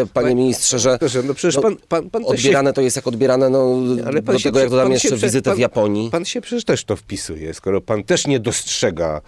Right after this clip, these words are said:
Speaker 2: e, przejęzyczenia, tylko pan twierdzi, o, że
Speaker 1: No.
Speaker 2: prezydent taką rzecz powiedział, no
Speaker 1: No,
Speaker 2: to
Speaker 1: ja, ja
Speaker 2: o czym my
Speaker 1: dostrzegam
Speaker 2: mówimy?
Speaker 1: fakt, że przejęzyczenie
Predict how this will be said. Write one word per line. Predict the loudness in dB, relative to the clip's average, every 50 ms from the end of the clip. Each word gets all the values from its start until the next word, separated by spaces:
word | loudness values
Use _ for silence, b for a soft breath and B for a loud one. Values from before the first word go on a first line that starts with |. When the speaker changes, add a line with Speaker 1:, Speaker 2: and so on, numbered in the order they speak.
| B B B B B -4
Speaker 2:
e, | -2 -2 -2 -2 -4 -6
przejęzyczenia, | -8 -4 -2 0 2 2 0 0 -2 -4 -6 -4 -4 -4 -2 -2 -4
tylko | -4 -4 -6 -4 -4
pan | -2 -4 -4
twierdzi, | -6 -4 -2 -2 -2 -2 -2 -4 -2 -2
o, | -2 -4 -6 -6
że | -6 -6
Speaker 1:
No. | -4
Speaker 2:
prezydent | -2 -2 -2 -2 -2 -4 -6 -4 -6
taką | -8 -8 -6 -6 -6
rzecz | -4 -4 -6 -6 -8
powiedział, | -8 -8 -4 -2 0 0 0 0 0 0 0 0
no | 0 -2
Speaker 1:
No, | -2 0
Speaker 2:
to | 0 0
Speaker 1:
ja, | 2 2
ja | 2 2
Speaker 2:
o | 0
czym | 0
my | 0
Speaker 1:
dostrzegam | 0 2 2 2 2 2
Speaker 2:
mówimy? | 0 -2 -2 -2
Speaker 1:
fakt, | -2 -2 -2 -4
że | -4 -4
przejęzyczenie | -4 -4 -2 -2 -2 -2 -2 -2 0